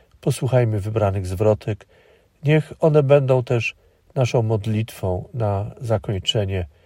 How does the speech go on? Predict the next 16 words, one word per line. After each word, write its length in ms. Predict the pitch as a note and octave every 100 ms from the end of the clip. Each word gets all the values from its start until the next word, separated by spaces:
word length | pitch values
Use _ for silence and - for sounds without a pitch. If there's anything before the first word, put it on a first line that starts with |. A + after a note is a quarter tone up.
| _ _ -
tego 240 | - F#2+
rozmyślania. 840 | F#2+ F2+ G#2 F2 - E2+ E2 E2+ F2+ _ _ _ _ _ _ _ _ _ _
Gdybym 460 | C#3+ A2 C#3+ C#3+ A#2+
języków 640 | A#2+ A2 A2 F3+ - F2+
miał 220 | G#2+ F#2+
tysiące 680 | - G2 - A#2 A2+ - A2+ -
i 160 | C3+ -
ust 420 | - F3 F3 - - -
tysiącem 760 | B2+ - D3+ D#3+ E3 C3+ A2+
śpiewać 760 | - - C#3 F3 C3 F#2+ - A#2+
mógł, 560 | A#2 B2 C3 D#3 D#3+ - - _ _ _ _ _ _
to 380 | C#3 D#3 D#3 D#3
pienia 500 | - C#3 D3+ D#3+ D#3+
w 80 | D3
sercu 520 | - C3+ C#3 C3 -
mym 300 | A#2+ B2+ C3